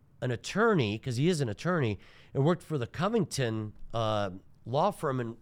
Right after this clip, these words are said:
in Washington, within a year he became Washington's top forty attorneys. Why? Because now these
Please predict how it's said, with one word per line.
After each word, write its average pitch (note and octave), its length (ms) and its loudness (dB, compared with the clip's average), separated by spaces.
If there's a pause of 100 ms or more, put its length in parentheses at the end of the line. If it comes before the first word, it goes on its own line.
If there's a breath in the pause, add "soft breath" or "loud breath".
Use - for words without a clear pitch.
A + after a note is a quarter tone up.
in G#2+ 380 -2 (180)
Washington, A2+ 720 -4 (500 soft breath)
within B3 240 0
a A#3 60 4
year B3+ 240 -2
he A3+ 60 -2
became F3 580 -2
Washington's F3+ 640 -4
top F#3+ 240 -4
forty F#3 320 -4
attorneys. D3+ 480 -6
Why? D3+ 380 0 (420 loud breath)
Because F3+ 300 0
now A#3 280 0
these F#3 380 -2